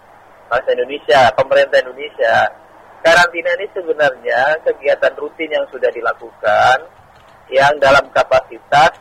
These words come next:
eh, apa, terbatas di pintu-pintu masuk di pelabuhan biasanya. Artinya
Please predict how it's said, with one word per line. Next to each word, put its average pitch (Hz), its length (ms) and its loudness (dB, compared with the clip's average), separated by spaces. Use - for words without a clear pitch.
eh, 113 1300 0
apa, - 180 0
terbatas 135 480 0
di 151 320 -8
pintu-pintu 147 560 -6
masuk 143 320 -2
di 135 80 -8
pelabuhan 139 560 2
biasanya. 107 720 -8
Artinya 143 640 0